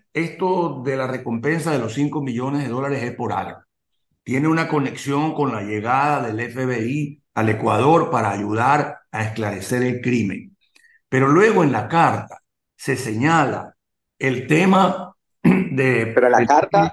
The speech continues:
Speaker 2: yo, yo sí estoy de acuerdo, lo otro es Estados Unidos, porque es su gobierno.
Speaker 1: Sí.
Speaker 2: Pero la carta son siete senadores, eso no es, significa todo Estados Unidos.
Speaker 1: No, pero son, son ocho senadores, me parece.
Speaker 2: Ocho,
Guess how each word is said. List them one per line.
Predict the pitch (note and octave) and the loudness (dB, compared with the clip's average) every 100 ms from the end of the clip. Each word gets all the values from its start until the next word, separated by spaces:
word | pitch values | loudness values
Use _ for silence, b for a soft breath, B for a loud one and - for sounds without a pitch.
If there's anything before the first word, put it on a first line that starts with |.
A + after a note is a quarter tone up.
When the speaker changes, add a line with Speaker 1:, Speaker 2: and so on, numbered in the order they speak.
| D3 | -4
Speaker 2:
yo, | E3 G3 | -6 -4
yo | E3 | -6
sí | F3 A3+ | -6 -6
estoy | G#3 - | -6 -2
de | G3 | -2
acuerdo, | - G3+ D#3+ A#2 | 0 0 0 0
lo | A#2 | 0
otro | D3+ F#3+ G#3 | 0 -2 -4
es | E3 | -6
Estados | D3+ E3+ D3 - | -6 -6 -6 -8
Unidos, | C3+ G3+ E3 | -12 -8 -8
porque | G#2 A2+ | -8 -14
es | |
su | B2 | -14
gobierno. | A2+ D#3 F#3+ C3 | -20 -6 -6 -6
Speaker 1:
Sí. | - _ _ _ | -16 _ _ _
Speaker 2:
Pero | B2+ | -4
la | B2 | -2
carta | - G3+ - | 0 -2 -2
son | G#3 F3+ | -4 -4
siete | - F3+ F#3 D#3+ | -2 0 2 0
senadores, | D3 B2+ A#2+ F#3+ E3 C3 D3+ | -4 -6 -2 0 0 -2 -8
eso | F3 G3+ | -8 -6
no | E3+ E3 D#3+ | -4 0 0
es, | D#3 D3 | 0 -2
significa | C3+ C3 C#3+ C#3 C3 | -10 -8 -8 -6 -6
todo | - D3 D#3 A#2+ | 0 4 4 4
Estados | - C#3+ - | 2 0 0
Unidos. | A#2 - - - _ _ | -12 -12 -12 -20 _ _
Speaker 1:
No, | A2+ B2+ A#2+ - - - | 2 4 4 0 -6 -4
pero | A#2 | -2
son, | A2+ D3 D3+ D3 | 0 2 2 0
son | - C#3+ D3 D3 | -2 2 2 2
ocho | D#3 - A#2 | 0 0 -4
senadores, | A#2 A2 A#2+ A#2 A2+ | -4 -2 -2 -2 -4
me | G#2 | -6
parece. | G#2+ G#2+ C#3+ | -6 0 2
Speaker 2:
Ocho, | B2 G#2+ | 2 0